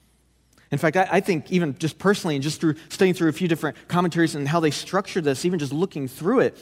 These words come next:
even the way the psalm is, is structured and written is revealing that confidence that David had in his God to surround his enemies and defeat them. Here's,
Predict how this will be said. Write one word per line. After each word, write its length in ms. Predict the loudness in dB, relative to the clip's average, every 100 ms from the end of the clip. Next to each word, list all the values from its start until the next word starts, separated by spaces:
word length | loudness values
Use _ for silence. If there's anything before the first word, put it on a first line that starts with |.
| -20 -8
even 320 | 0 2 2 2
the 100 | 2
way 280 | 4 4
the 160 | 4 2
psalm 420 | -2 -4 -2 -2
is, 300 | 2 0 0
is 160 | -4 -4
structured 720 | -4 -8 -4 -4 -4 -4 -2
and 260 | -2 -4 0
written 380 | 0 0 -8 -10 -20 -20 _ _
is 180 | 0 2
revealing 760 | 4 2 2 2 4 4 2 0
that 240 | -2 -4
confidence 560 | -6 -2 -2 -4 -8 -6
that 140 | -2
David 260 | -2 -2 -2
had 400 | 0 2 2 0
in 280 | -2 0 0
his 240 | 0 -2
God 420 | -2 0 0 -2
to 340 | -2 0 0 -2 -12 -20 -16
surround 560 | -4 0 2 2 0
his 260 | 2 0 2
enemies 460 | 0 0 -4 -6 -6
and 140 | -4
defeat 380 | -4 -2 -2 0
them. 140 | -2
Here's, 260 | 4 4